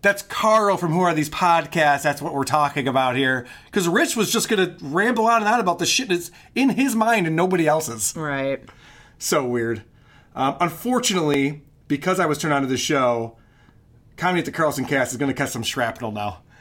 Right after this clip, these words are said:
Speaker 2: Why?
Speaker 1: Because <laughs> I gotta play. They always do ten minutes before the guest comes in,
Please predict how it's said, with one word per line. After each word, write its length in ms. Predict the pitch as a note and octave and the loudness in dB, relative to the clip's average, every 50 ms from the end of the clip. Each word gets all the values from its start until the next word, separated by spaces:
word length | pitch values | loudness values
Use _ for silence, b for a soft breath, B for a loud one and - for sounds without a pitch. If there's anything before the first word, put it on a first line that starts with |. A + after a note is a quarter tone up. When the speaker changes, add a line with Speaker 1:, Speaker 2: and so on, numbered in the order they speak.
| B B | B B
Speaker 2:
Why? 480 | A#3+ B3+ D4+ G#4 C5+ C#5 C5+ A#4 F4+ A#3 | -4 -2 -2 -2 -2 -2 -2 0 0 2
Speaker 1:
Because 580 | F3+ - C#3+ - - - - - - E4 E4 - | 2 2 2 2 2 2 2 2 2 2 2 4
<laughs> 20 | |
I 100 | D4 C4+ | 2 2
gotta 240 | B3+ C4+ C4 C#4 D4 | 2 2 2 2 2
play. 500 | C#4 - C#4 B3 A3+ G#3+ G3+ G3 G3 - - | 0 0 2 4 4 6 4 2 0 -2 0
They 140 | F3 G#3+ A3+ | 2 2 4
always 260 | B3+ C4+ C#4 B3+ G#3+ | 4 4 2 0 0
do 420 | - - A#3+ A#3 A3+ G#3+ G#3 G#3 B B B B B - | 0 0 0 2 2 2 2 0 B B B B B 2
ten 200 | A3 A3+ G#3+ G3+ | 2 2 4 2
minutes 240 | G3 F#3 F#3 F3+ - | 0 0 0 0 -2
before 320 | D#3+ C#3+ D3+ E3+ D#3+ D#3+ | -4 -2 0 2 2 2
the 100 | D3 C#3+ | 2 0
guest 320 | C3 C#3+ C#3+ C#3+ - - - | 2 2 2 2 2 -2 -4
comes 240 | C3+ A#2+ A#2 A2 | -2 -2 -2 -2
in, 300 | A#2+ A#2 A2+ A2+ A2+ A2 | -2 -2 -2 -2 -4 -6